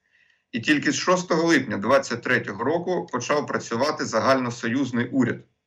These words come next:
Совєт народних комісарів С С С Р, яким, а, формально керував Ленін, але він був вже смертельно хворий і недієздатний. Тому реально на той момент керував ним Риков,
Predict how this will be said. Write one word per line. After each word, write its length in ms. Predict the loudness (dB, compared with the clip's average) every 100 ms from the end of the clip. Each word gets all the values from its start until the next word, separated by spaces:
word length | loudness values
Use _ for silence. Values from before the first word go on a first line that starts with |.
| _ _ _
Совєт 420 | -4 2 2 2
народних 460 | 0 0 -2 -6 -6
комісарів 600 | -6 -4 0 2 2 0
С 160 | -4 -6
С 120 | -8
С 160 | -8 -6
Р, 180 | -8 -12 _ _ _ _ _
яким, 520 | -4 0 2 2 0 -6 _ _ _ _ _
а, 260 | -8 -8
формально 600 | -6 -2 0 2 2 0
керував 560 | -2 -2 0 -2 -4 -10 -20 _
Ленін, 540 | 0 2 2 -2 -8 -16 _ _ _
але 240 | -2 2 2
він 200 | 2 2
був 160 | 0
вже 180 | 0 -2
смертельно 600 | 0 0 2 0 0 -2
хворий 480 | -4 -2 0 0 0
і 40 |
недієздатний. 960 | 0 0 0 0 0 -2 -6 -8 -16 -10
Тому 420 | -2 0 2 0 -8 _ _ -2
реально 460 | 0 2 2 0
на 120 | 0 -2
той 180 | -2
момент 440 | -2 0 0 0 -2
керував 420 | 0 2 0 0
ним 360 | -2 -2 -2 -8 _ _
Риков, 400 | 0 0 0 -4